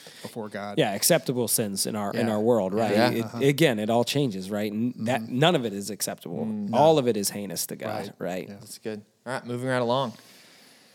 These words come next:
Speaker 3: Uh, the question goes, "Is there day and night, hot and cold?" And I think this person is using these analogies to dictate good and evil is where they're at, at really getting at.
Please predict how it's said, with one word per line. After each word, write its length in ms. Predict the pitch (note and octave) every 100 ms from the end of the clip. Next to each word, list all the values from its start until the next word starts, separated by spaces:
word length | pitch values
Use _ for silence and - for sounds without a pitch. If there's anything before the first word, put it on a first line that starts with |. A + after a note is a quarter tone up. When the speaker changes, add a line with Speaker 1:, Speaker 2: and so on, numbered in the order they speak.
| _ _ D3+
Speaker 3:
Uh, 180 | D3
the 80 | C#3
question 340 | D#3+ E3+ F3+ D#3+
goes, 460 | E3+ D3+ B2+ -
"Is 200 | D#3 D3
there 120 | D#3+
day 220 | D3 E3 F3+
and 100 | E3
night, 300 | E3 C#3+ C#3+
hot 200 | D3+ C3+
and 100 | D3
cold?" 460 | D#3 C#3 A2+ G#2+ A#2 C3
And 160 | A#2
I 60 | B2
think 380 | - E3+ E3 C3
this 180 | B2+
person 400 | - C3 B2 B2
is 120 | A2+ G#2+
using 280 | A2+ A2+ G#2+
these 180 | G#2+ G#2
analogies 680 | G#2+ G#2+ G#2 G#2 G2 -
to 380 | - G#2+ G2+ G2 G2 - A2
dictate 640 | A2+ G#2 - G2+ G2 F#2+ _ C#3+
good 280 | A#2+ A2 G2+
and 120 | F#2 F#2
evil 460 | F#2 E2+ D#2+ - - -
is 200 | F#2+ A2
where 220 | - G#2 F#2+
they're 140 | F#2
at, 160 | F2 G2+
at 140 | F#2
really 220 | G2+ F#2+
getting 320 | G2+ G2 F#2
at. 280 | F2+ F2+ -